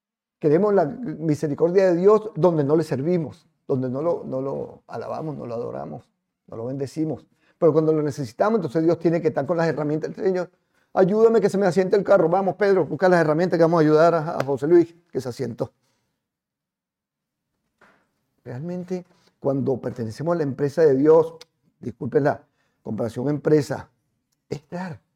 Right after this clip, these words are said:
formar parte del reino de Dios, formar parte de su palabra, formar parte de lo que dice y ponerlo en práctica.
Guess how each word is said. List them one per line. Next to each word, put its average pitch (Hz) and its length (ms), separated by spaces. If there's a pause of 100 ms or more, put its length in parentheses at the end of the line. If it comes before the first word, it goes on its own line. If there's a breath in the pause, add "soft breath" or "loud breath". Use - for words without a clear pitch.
(680)
formar 151 340
parte 160 320
del 123 140
reino 120 300
de 107 100
Dios, 117 380 (180)
formar 151 400
parte 156 240
de 151 80
su 123 140
palabra, 123 400
formar 139 400
parte 170 480 (320 soft breath)
de 135 500 (600)
lo 160 220
que 156 120
dice 175 360
y 135 40
ponerlo 156 400
en 165 140
práctica. 165 580